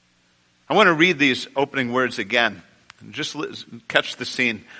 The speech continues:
"One day Peter and John were going up to the temple at the time of prayer at three in the afternoon, and now a man who was lame from birth." He had never walked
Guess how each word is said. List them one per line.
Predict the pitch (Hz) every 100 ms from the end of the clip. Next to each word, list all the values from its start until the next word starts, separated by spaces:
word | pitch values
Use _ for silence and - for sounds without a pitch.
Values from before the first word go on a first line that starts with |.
| -
"One | 117 156 214
day | 190
Peter | 170 - 185 180
and | 156
John | 147 147 143
were |
going | 120 143 156 170
up | 160 -
to |
the | 143 135
temple | - 160 147
at | 120
the |
time | 123 - 151 143
of | -
prayer | - 156 151
at | 120 -
three | - 156
in | 151
the | 143
afternoon, | 139 - 135 135 139 120 - - - -
and | 139
now | 139 165 175
a | 143
man | 135 151 208 220
who | 160 190
was | 170 151 -
lame | 135 139 160 170
from | 156 - 135 131 123 117
birth." | 104 82 - - - _ _ _ _ _ _ _ _ _
He | -
had | 131
never | 120 123 160
walked | 110 78 - -